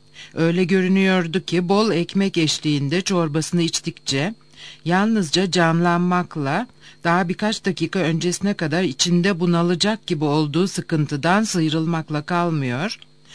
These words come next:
düşüncede ve duyguda olmasa bile duyumda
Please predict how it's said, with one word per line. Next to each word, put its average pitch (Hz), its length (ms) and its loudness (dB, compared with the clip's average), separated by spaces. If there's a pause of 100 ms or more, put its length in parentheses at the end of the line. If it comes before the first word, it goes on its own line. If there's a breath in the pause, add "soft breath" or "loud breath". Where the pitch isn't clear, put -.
(300 loud breath)
düşüncede 196 680 0
ve 196 200 -2
duyguda 175 440 0
olmasa 180 560 0
bile 147 280 -4
duyumda 151 680 0